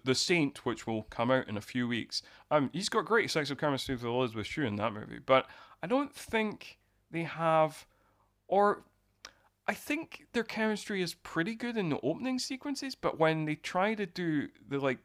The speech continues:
serious turn of the relationship, it just comes off as kind of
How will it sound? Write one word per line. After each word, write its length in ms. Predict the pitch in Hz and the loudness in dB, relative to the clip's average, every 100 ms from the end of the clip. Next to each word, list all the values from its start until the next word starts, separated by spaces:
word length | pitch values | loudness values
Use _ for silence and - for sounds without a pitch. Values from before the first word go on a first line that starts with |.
| - | -4
serious 580 | - 226 233 170 - | -2 0 2 2 0
turn 240 | - 127 113 | -2 -2 0
of 80 | 110 | -2
the 80 | |
relationship, 680 | 113 113 117 - 117 123 - - - _ _ _ _ - | -2 -2 -2 -4 -4 -2 -4 -8 -20 _ _ _ _ -12
it 140 | - | -8
just 360 | - 196 269 - | -6 -4 -6 -6
comes 300 | - 370 - | -10 -10 -4
off 240 | 247 233 | -4 -4
as 120 | 180 - | -8 -10
kind 400 | - 170 175 165 | -6 -6 -2 -4
of 260 | 117 95 | -6 -12